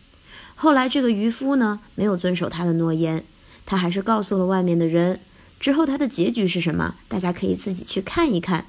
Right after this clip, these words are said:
陶渊明写的《桃花源记》。所以在这之后，“不足为外人道”就作为一个成语流传了下来。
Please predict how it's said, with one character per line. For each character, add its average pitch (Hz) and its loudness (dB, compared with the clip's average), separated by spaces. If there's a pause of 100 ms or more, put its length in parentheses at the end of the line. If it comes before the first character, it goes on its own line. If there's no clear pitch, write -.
陶 180 -2
渊 175 4
明 170 0
写 165 0
的 160 -2 (220)
《桃 - -4
花 165 2
源 156 0
记》。 170 2 (1080)
所 294 2
以 294 4
在 294 2
这 269 0
之 269 0
后 277 0 (280)
，“不 302 6
足 233 0
为 233 4
外 262 2
人 190 0
道” - 0 (500)
就 - 0
作 220 2
为 202 0
一 208 0
个 220 2
成 208 4
语 226 -2
流 180 0
传 185 0
了 175 0
下 170 0
来。 160 0